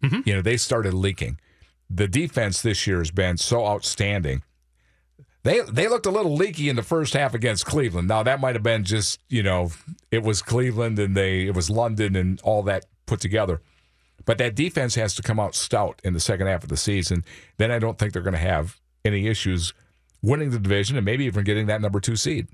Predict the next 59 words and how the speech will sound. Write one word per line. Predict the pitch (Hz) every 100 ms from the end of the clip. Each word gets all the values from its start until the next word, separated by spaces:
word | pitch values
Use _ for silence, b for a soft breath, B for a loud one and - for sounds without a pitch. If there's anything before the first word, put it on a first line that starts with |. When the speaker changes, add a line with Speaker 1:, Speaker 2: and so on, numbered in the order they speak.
| _
Speaker 1:
It's | -
all | 214
about | 262 220
maintaining | 185 202 208 202
health. | 165 240 - - _ _ _ 127
I |
mean, | 240
Speaker 2:
Oh, |
it | 220
Speaker 1:
Harrison | 240
Speaker 2:
is. | -
Speaker 1:
Smith | 151 160 -
Speaker 2:
Yeah, | 196
Speaker 1:
missed | 139
Speaker 2:
yeah. |
Speaker 1:
some | 208 196
games. | 208 190
I |
mean, | 180
they | 202
had | 226
some | 208
guys | 170 311 190
on | 139
Speaker 2:
Yeah. | 113
Speaker 1:
that | 110
defense. | 113 123 135 143 - b b
You |
think | 269
about | 196 160
all | 190
the | 117
man | 120 190 214
games | 110 101
they | 98
lost, | 95 95 95 113
I |
mean, | 95 92
with | 90 -
Teddy, | - 95 85 80 - b b b b
Adrian, | 135 180 156 104 123
but | 226
they | 262
had | 320
some | 294
guys | 233 220
miss | 190 202
games | - 190 196 185
on | 170
that | 165 147
defense, | 127 202 196 151
too, | - 214 262
last | 107 95 -
year. | 107 101 110 b b b b
They | 170
had | 165
so | - 240
many | 226 131 170
injuries. | 254 120 95 95 -